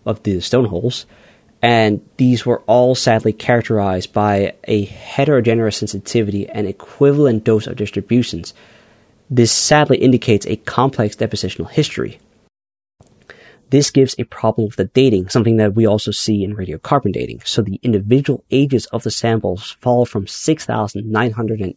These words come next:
eighty B C with a, what's called a, uh, plus or minus scale. So you can add or subtract that from the original age of two thousand one hundred and twenty years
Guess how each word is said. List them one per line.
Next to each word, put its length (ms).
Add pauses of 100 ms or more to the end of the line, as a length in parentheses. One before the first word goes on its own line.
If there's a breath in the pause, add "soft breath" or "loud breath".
eighty 360 (100)
B 180
C 480 (640 soft breath)
with 300 (160)
a, 300 (840)
what's 340
called 420
a, 260
uh, 320 (160)
plus 240
or 80
minus 260
scale. 320
So 340
you 120
can 160
add 300
or 180
subtract 400
that 160
from 120
the 120
original 300
age 280 (300 loud breath)
of 160
two 180
thousand 400
one 140
hundred 320
and 160
twenty 380
years 520